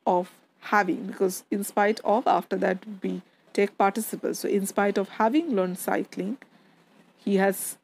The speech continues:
still not learned swimming. And despite having learned cycling, he has not learned swimming.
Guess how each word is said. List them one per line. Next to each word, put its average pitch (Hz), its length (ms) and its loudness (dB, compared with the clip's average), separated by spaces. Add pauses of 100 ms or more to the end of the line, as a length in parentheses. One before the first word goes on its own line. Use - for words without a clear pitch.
(280)
still 269 280 2
not 180 360 2
learned 185 360 2
swimming. 175 560 0 (680)
And 190 180 -4
despite 247 760 0
having 208 360 0
learned 185 280 -4
cycling, 202 500 -4 (100)
he 180 140 -2
has 175 220 -4
not 190 320 -4
learned 202 280 -4 (120)
swimming. - 420 -2